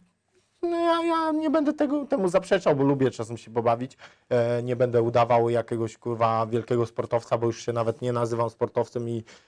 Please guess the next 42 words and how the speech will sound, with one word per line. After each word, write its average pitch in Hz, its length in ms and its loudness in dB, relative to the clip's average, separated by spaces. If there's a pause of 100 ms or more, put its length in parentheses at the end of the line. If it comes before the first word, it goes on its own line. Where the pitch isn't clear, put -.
e, 113 200 2
raczej 120 300 2
się - 140 -6
nigdy 120 260 -2
nie 117 120 -2
nazwę. 120 360 -2 (1400)
Więc, 151 460 0
e, 156 40 6
no 156 280 6
ja 170 120 4
się 170 140 -4
bawię, 175 380 6
ale 170 280 6
no 175 140 4
po 170 140 0
prostu 165 300 -2
byłem 151 220 4
pewien, 147 360 4
że 131 160 4
ich, 131 220 -4
e, 127 300 6
rozwalę, 127 500 4
więc, 117 440 -4
e, 120 40 -2 (1300)
mówiłem 139 360 2
to 131 100 -6
szczerze. 101 360 -6 (640)
Jak, 131 360 -4 (260)
e, 120 40 -6
znajdzie 127 380 -2
się 123 180 -4
rywal 123 260 2
jakiś, 117 320 -4
kurwa, 117 380 -2
który, 113 420 -4 (400)
nie 110 160 0
wiem, 104 180 -4
bę-, 107 140 0
będę 117 320 0
czuł 123 180 -2
zagrożenie, 117 640 -2
może, 117 400 -2